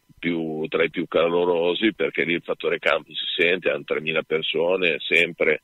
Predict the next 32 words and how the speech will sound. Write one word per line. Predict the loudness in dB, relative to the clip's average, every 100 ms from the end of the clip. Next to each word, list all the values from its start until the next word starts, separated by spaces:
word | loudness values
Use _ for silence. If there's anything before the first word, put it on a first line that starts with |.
| _ _ _ -14
e | -4
questo | 0 0 0 0 2
è, | 2 0 -2 -4 -6 -10
è | -14 -6 -6
un, | -6 -8
un | -8 -6 -4
fattore | -4 0 2 4 6 4 4 2
sicuramente | -2 -2 0 2 2 2
importante. | 0 2 0 0 -4 -6 -10 -20 _ _ _
Una | -4 -2
squadra | 4 4 6
che | 4
in | 2
casa | 4 4 4 2
ha | 2
perso | 4 4 4 2 2 0 -2 _ _ -8
solo | -2 0 2
due | 2 4
partite, | 2 2 4 4 4
nel | 0 0
girone | 0 2 2
d'andata | 2 2 4 4 4 0
con | 0 -2 2
la | 2
Vanoli | 2 4 4 4 6 4
e | 2
con | -4 0
l'Urania | 2 4 2 0
Milano | -2 2 2 2 -6
l'ultimo | -12 -14 -10 -10 -2
tiro, | 4 6 6 2 _ _ _ _ _ _ _
e | -2 2 4 4 2 2 -2 -6 -6 -8 -8